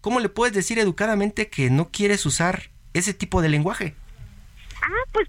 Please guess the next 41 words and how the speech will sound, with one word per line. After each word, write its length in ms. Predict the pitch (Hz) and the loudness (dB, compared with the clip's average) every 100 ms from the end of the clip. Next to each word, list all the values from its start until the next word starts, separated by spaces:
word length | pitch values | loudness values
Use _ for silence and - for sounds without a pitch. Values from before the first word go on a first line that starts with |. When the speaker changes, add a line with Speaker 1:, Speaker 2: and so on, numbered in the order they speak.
| - | -2
Speaker 2:
mm, 220 | 277 285 277 | 2 2 2
qué 120 | - 370 | 2 2
bueno 220 | 415 453 | 4 2
que 100 | 415 | 2
lo 80 | 339 | 2
abordamos. 440 | 269 247 302 330 294 | 2 2 0 -2 -2
Mira, 180 | 339 | 0
hay 120 | 370 403 | 2 0
un 80 | |
capítulo 480 | 415 466 349 349 330 | 0 0 2 2 2
que 120 | 269 240 | 2 -2
se 100 | 214 | 2
llama 320 | 208 233 233 - | 2 0 -2 0
Ella, 340 | 208 202 226 | 0 2 2
y 100 | 285 | 2
de 100 | 254 | 4
hecho 180 | 220 - | 2 0
está 180 | 247 - | -2 -2
escrito 480 | 233 - 226 - 254 | -4 0 0 4 2
en 80 | 226 | 4
lenguaje 600 | 190 190 196 - 226 214 - - - | 2 0 0 2 0 0 -8 -18 -6
en 380 | 208 208 - 196 | 0 2 2 -2
género 320 | 247 247 254 240 | 0 2 4 4
neutro, 500 | 202 208 - 247 427 | 2 0 0 -2 0
porque 340 | 220 - 196 - | -4 0 0 2
hay 180 | 190 214 | -2 -2
otras 220 | 214 226 | -4 -10
posibilidades 640 | - 202 - 170 170 185 | -12 -16 -6 2 4 2
de 100 | 196 | 0
nombrar. 480 | 185 170 180 175 233 - - - - | -4 -4 0 0 -2 -10 -14 -12 0
Y 140 | 247 320 | 0 2
yo 80 | 349 | 2
propongo 420 | 415 381 349 359 - | 2 2 4 2 2
tres 240 | 339 320 - | 4 4 2
herramientas. 600 | 320 247 233 226 226 208 | 0 2 4 2 2 0
Hay 120 | 220 | 2
un 100 | 233 | 2
apartado 460 | 262 208 - 208 214 | 0 -2 -2 0 0
que 140 | - 214 | -2 -6
se 260 | 208 180 | 2 4
llama 460 | 175 190 202 214 | 4 2 0 -2